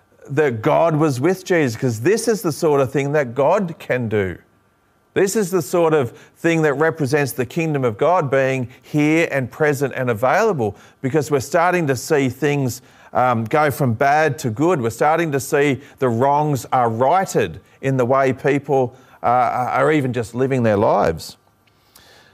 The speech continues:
Now, we read in chapter three, Nicodemus, that, um, religious leader who came and spent some time with Jesus and had that conversation.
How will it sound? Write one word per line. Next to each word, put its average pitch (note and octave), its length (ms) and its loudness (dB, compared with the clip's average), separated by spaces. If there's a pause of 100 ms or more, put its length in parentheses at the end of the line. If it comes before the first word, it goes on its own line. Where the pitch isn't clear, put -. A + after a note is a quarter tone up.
(220)
Now, D3+ 140 2
we D3+ 120 2
read E3 200 2
in D#3 100 2
chapter F3 380 0
three, E3+ 420 2
Nicodemus, D#3 1080 0 (380)
that, C3+ 340 2
um, B2 500 2
religious D3+ 580 0
leader D#3 360 2
who C3+ 160 2
came D#3 320 0
and C#3+ 120 -2
spent D#3+ 320 -2
some D3+ 160 -8
time D#3 280 0
with C3 100 -4
Jesus D3 460 -2
and A#2 80 -4
had C#3 160 0
that C3+ 160 0
conversation. C#3 840 0